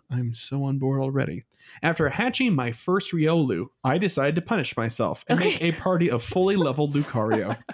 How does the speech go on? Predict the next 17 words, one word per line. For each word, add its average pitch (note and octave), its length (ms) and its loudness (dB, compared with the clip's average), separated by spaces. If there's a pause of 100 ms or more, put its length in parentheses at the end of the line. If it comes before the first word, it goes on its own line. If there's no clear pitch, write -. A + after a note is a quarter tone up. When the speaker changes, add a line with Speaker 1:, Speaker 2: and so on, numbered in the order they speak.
(120)
Speaker 2:
<laughs> - 260 -12
Speaker 1:
Half G#3 260 -2
a A#3+ 60 2
year A#3 180 2
later, B3 460 0 (200)
I C#3 140 0
have A#2 300 0
finally E3+ 420 0
completed F3+ 640 -2
the A3 80 -2
team," C3+ 440 -2 (140)
and B2 140 -6
Speaker 2:
Wow. F#3 100 -2
Speaker 1:
attached F#3+ 280 -2
three C3 280 -4
screenshots B2+ 680 -8
of F2 120 -14